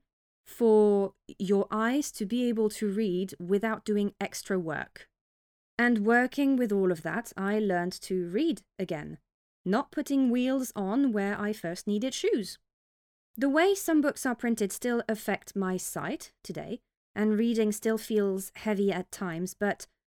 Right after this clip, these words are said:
I've been working on healing that. Audiobooks have been a great support and something I've always loved since I was a child. One of my dreams is to one day record an audiobook. And in that healing process,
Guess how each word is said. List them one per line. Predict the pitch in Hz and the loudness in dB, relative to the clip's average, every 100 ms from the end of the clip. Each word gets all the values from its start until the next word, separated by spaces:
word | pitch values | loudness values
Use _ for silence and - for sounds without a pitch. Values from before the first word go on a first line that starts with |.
| _ | _
I've | 214 247 - | 0 0 2
been | 247 | 2
working | 220 220 220 202 | 4 2 2 0
on | 190 | 0
healing | 202 359 294 175 | 4 4 4 0
that. | - - - _ _ _ _ _ - | -8 -14 -20 _ _ _ _ _ 6
Audiobooks | 370 294 226 196 - | 6 6 4 0 -2
have | - 202 | -4 -2
been | 190 | -2
a | 175 | -4
great | - 240 311 - | -2 0 0 -2
support | - 233 285 196 | -6 0 0 0
and | 220 214 | -2 -2
something | 254 247 226 | -2 -2 -2
I've | 196 202 | -2 -2
always | 262 277 269 226 | 0 4 4 2
loved | 226 233 196 | 2 0 0
since | - 196 | -2 -2
I | 220 202 | -2 -2
was | 180 | -4
a | 175 | -6
child. | 285 254 175 - | -4 -2 -4 -4
One | 196 214 | -2 -2
of | 196 | -2
my | 190 180 | -4 -4
dreams | 185 220 196 | -2 -2 -2
is | - | -6
to | 180 | -6
one | 185 185 | -4 -2
day | 180 | -2
record | 175 - 180 | -4 -4 -2
an | 180 | 0
audiobook. | 285 269 185 - - - _ _ _ _ _ | 0 0 -2 -6 -14 -20 _ _ _ _ _
And | 254 | 4
in | 302 311 | 6 6
that | 254 - | 6 2
healing | - 269 247 214 196 | 0 2 4 4 2
process, | - 330 349 165 160 | 2 0 2 -4 -6